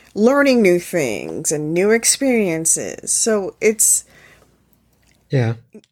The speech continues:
Speaker 1: you know, so again, there's a lot of things at that four or five-year-old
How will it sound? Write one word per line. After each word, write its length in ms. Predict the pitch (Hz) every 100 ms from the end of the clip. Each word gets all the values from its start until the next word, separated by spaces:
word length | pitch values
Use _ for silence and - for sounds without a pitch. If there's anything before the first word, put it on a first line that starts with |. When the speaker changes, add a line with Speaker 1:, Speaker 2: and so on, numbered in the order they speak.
| _
Speaker 1:
you 120 | 220 220
know, 200 | 170 170
so 420 | - 208 196 - _ _ _ _
again, 600 | 233 233 254 190 190 202 - _
there's 220 | 226 220 214
a 80 |
lot 400 | 208 208 233 254
of 100 | 262
things 400 | - 254 240 240
at 80 | 208
that 120 | 196 -
four 200 | 220 208
or 60 |
five-year-old 920 | 214 254 254 220 196 185 180 - -